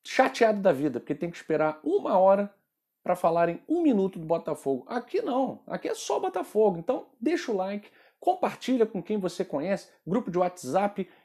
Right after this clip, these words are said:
e se inscreva no canal se você não é inscrito. Já sou inscrito? Torne-se membro da família Gigante Glorioso.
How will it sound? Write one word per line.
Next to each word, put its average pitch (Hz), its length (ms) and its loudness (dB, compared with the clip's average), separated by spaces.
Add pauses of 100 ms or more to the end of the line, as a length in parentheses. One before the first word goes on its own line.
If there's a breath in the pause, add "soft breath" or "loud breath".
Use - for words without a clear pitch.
e 302 80 2
se 285 120 -4
inscreva 170 440 0
no 151 120 -2
canal 143 420 -6 (180)
se - 140 -16
você 135 240 -4
não 131 160 -2
é 117 60 -4
inscrito. 95 460 -8
Já 202 140 4
sou 240 200 -2
inscrito? 208 500 -2 (100)
Torne-se 123 420 -4
membro 104 380 -2
da 101 100 -2
família 95 380 -4
Gigante 92 380 -10
Glorioso. 95 600 -8